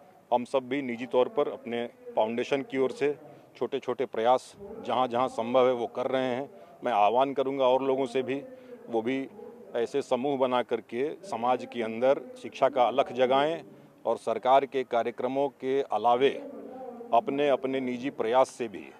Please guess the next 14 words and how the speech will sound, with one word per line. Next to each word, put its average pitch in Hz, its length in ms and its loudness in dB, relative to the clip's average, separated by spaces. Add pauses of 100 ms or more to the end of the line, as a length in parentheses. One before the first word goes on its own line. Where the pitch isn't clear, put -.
(140)
जैसा 117 220 -4
मैं 127 140 -4
कहता 120 360 0
हूं, 135 120 0
जो 123 180 -2
वंचित 127 420 -2
तबका 107 300 0
है 73 180 -10 (500)
उसके 147 320 -2
बीच 131 220 -4
जाकर 120 340 2
के 139 140 -4
काम 101 260 -4
करें, 73 240 -12